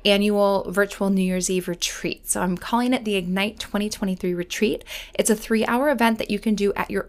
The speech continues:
own pace to help you release the year behind and welcome in twenty twenty-three. So within these three hours, there's an opening ceremony and energy cleansing,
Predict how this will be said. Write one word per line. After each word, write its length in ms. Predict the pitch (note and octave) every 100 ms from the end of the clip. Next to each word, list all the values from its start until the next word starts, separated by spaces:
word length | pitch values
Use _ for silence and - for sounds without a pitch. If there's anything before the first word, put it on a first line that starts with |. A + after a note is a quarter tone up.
| -
own 240 | F#3+ C4+
pace 480 | - A3 C#4+ - - - - -
to 80 | A#3
help 280 | G#3+ G3 A3
you 140 | G#3+
release 420 | G3 F#3 G3 G3 -
the 100 | G3+
year 100 | F#3+
behind 540 | G3 - F#3 F3+ F#3
and 220 | F#3 F#3 F3
welcome 380 | F3 - F#3 -
in 280 | F#3 F3+ F3
twenty 300 | - F3+ E3+
twenty-three. 800 | - F3 E3+ - A#3 A#3 A#3 A#3 - - -
So 500 | - G3+ G3 F#3 F3+
within 320 | F#3 - G3
these 180 | G3 F#3+
three 200 | G3+ -
hours, 340 | F#3 F#3+ F#3+
there's 160 | F3 E3+
an 80 | E3+
opening 360 | F3 F3+ F3 F3
ceremony 480 | F#3+ F#3+ F#3+ F#3+
and 100 | F3+ -
energy 360 | A#3 B3+ A3+
cleansing, 720 | G#3+ - A3+ A3 A3+ A3 G#3+